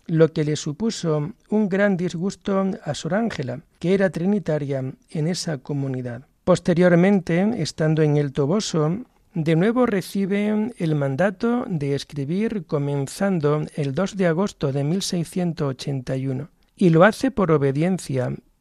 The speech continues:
y glorificar al Señor, pero se vuelve a interrumpir para volver a reanudarlo definitivamente en mil seiscientos ochenta y tres. Vamos a ver brevemente el contenido de ca-, de cada cuadernillo.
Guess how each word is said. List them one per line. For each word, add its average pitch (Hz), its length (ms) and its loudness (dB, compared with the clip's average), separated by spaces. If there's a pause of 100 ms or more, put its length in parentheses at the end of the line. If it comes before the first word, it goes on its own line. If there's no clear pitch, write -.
(120)
y 165 140 0
glorificar 151 680 0
al 139 160 0
Señor, 131 460 -4 (280)
pero 165 220 4
se 156 160 0
vuelve 175 320 4
a 170 40 6
interrumpir 156 920 0
para 156 260 2
volver 139 460 0
a 160 140 -2
reanudarlo 156 680 0
definitivamente 151 1160 -2 (280)
en 135 240 0
mil 160 180 0
seiscientos 170 1080 0
ochenta 131 680 0 (240)
y 143 120 -2
tres. 131 380 -10 (220)
Vamos 185 400 4
a 190 80 6
ver 190 160 6
brevemente 175 580 4
el 190 140 2
contenido 151 640 0
de 151 140 -2
ca-, 143 220 2
de 135 180 -4
cada 135 260 0
cuadernillo. 143 680 -2